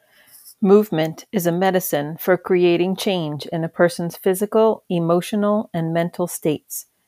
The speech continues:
Carol Welch. It's June twenty twenty. Unfortunately, these words are commonplace right now. Pandemic, lockdown, covid nineteen, remote work and school, stress.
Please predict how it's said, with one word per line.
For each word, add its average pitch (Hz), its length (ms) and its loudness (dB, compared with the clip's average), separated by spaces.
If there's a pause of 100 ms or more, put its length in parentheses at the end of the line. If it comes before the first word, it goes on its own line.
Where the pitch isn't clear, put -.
(160)
Carol 180 440 4
Welch. - 560 -2 (1500)
It's - 260 -2
June 208 460 0
twenty 196 360 -4
twenty. 147 460 -10 (560)
Unfortunately, 202 840 -2
these 185 300 -6
words 180 320 -2
are 165 80 -6
commonplace 175 720 -10
right - 180 -10
now. 147 320 -12 (680)
Pandemic, 165 680 -2 (720)
lockdown, 151 800 -2 (500)
covid 185 340 -2
nineteen, 170 680 -8 (420)
remote 190 400 0
work 180 300 -4
and 170 160 -6
school, 160 540 -4 (500)
stress. - 640 -6